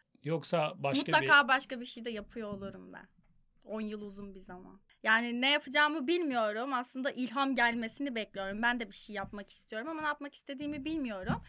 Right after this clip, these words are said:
Speaker 2: Ama mutlaka büyük bir şey yaparım.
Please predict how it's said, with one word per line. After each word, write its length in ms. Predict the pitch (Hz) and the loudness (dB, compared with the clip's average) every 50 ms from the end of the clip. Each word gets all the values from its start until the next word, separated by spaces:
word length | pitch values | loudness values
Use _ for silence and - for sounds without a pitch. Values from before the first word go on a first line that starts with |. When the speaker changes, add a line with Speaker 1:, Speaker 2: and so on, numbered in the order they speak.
| - - | -8 -2
Speaker 2:
Ama 220 | - 254 302 330 330 | -2 0 0 0 -2
mutlaka 640 | 339 349 - - 330 349 - 359 370 370 370 320 302 | -4 -4 -2 0 0 0 0 2 4 4 4 2 0
büyük 320 | 311 339 349 339 - - | 0 0 -2 -2 -6 -10
bir 60 | 277 | -12
şey 320 | - - - - 349 381 339 | -12 -10 -8 -6 -4 -2 -2
yaparım. 580 | 311 277 277 - 302 277 247 220 196 190 - | -2 -2 -2 -2 -4 -4 -4 -4 -4 -6 -8